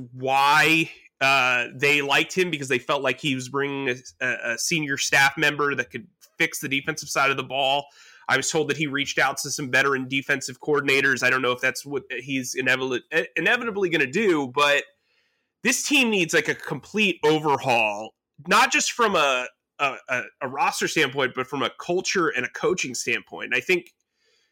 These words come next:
my issue is if you're only doing this to really benefit one player, you're doing it wrong. So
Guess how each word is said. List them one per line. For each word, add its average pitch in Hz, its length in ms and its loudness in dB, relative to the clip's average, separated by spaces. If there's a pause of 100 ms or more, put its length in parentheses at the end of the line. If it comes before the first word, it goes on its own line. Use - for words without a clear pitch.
(280)
my 165 340 0
issue 180 540 2
is 147 320 2
if 143 120 -4
you're 151 220 -2
only 196 300 0
doing 160 420 2
this 147 320 0
to 156 140 -6
really 139 640 -2
benefit 143 680 2
one 135 420 -6
player, 147 600 2 (280)
you're 160 340 0
doing 151 340 0
it 123 140 -2
wrong. 120 640 -6 (340)
So 170 560 4